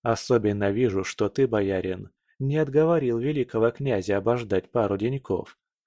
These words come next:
А как страшался сделать это, как страшался! Или у тебя свой резон в походе на Тверь имеется?" "Какая блоха тебя с утра укусила, княжич?" Холмский даже отступил от моего напора.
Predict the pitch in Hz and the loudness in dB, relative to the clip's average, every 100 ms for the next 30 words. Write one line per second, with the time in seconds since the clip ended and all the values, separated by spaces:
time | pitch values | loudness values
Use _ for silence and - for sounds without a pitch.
0 | _ 170 143 - 110 - 123 131 - 110 | _ -2 -2 0 -2 -2 -2 -2 0 0
1 | 98 120 107 113 101 98 - 127 104 - | 0 0 0 0 0 0 2 2 2 -2
2 | 92 143 143 - 117 - 165 165 113 - | -6 -6 -6 -2 0 0 0 0 -2 -6
3 | 90 _ _ _ _ _ - 143 123 123 | -10 _ _ _ _ _ -4 0 4 4
4 | 123 151 127 131 - 123 127 143 151 117 | 2 0 0 -2 -2 -2 0 2 0 2
5 | 95 90 - 123 - 107 104 131 - 139 | 0 -2 -6 -2 2 2 2 -2 0 2
6 | 98 123 160 92 85 - 95 - _ _ | 2 2 0 0 -2 -4 -6 -6 _ _
7 | _ _ _ _ _ _ _ _ _ - | _ _ _ _ _ _ _ _ _ -8
8 | 98 92 95 95 113 107 123 131 - 110 | -6 -6 -4 0 2 2 2 0 2 0
9 | - 101 95 - 117 135 107 90 117 113 | 0 -4 -4 -2 0 4 4 4 0 -2
10 | - 87 - - _ 120 104 85 - - | -2 -6 -6 -14 _ 0 0 0 -8 -20
11 | - _ _ _ _ _ _ _ - 117 | -20 _ _ _ _ _ _ _ 0 2
12 | 107 - - 104 98 101 98 - 110 - | 2 0 -2 0 0 0 -2 -2 -4 -2
13 | 151 98 98 101 98 92 98 113 - 98 | -2 -2 -2 -2 -2 0 -2 -2 0 -2
14 | - - | -2 -8